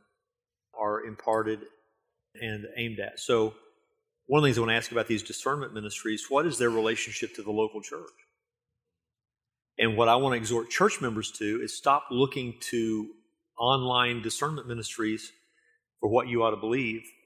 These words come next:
and plug yourself in deeply to your church. The Lord put you here. This is a faithful church. It's not a perfect church. They don't exist. But it's a faithful church with faithful teachers.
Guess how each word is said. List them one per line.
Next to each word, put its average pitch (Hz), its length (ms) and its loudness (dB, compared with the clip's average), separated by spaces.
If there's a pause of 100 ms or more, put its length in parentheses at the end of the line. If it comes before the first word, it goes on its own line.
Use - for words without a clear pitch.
(140)
and 107 240 -6 (300)
plug 139 300 2
yourself 113 640 -4
in 113 320 -8 (500)
deeply 110 440 -2 (120)
to 117 60 -6
your 113 180 -4
church. - 520 -8 (800)
The 113 60 0
Lord 120 320 0
put 175 260 -2
you 120 120 -2
here. 98 300 -10 (640)
This 120 200 -2
is 131 80 0
a 139 60 4
faithful 147 400 0
church. 107 320 -4
It's - 80 -10
not 151 140 -4
a - 20 -4
perfect - 380 -6
church. 147 240 -2
They 131 60 0
don't 135 160 0
exist. 131 600 -8 (580)
But 131 60 -6
it's 120 120 -4
a - 40 -2
faithful 160 420 -2
church 101 340 -6
with 123 100 -4
faithful 165 480 -4
teachers. 95 640 -12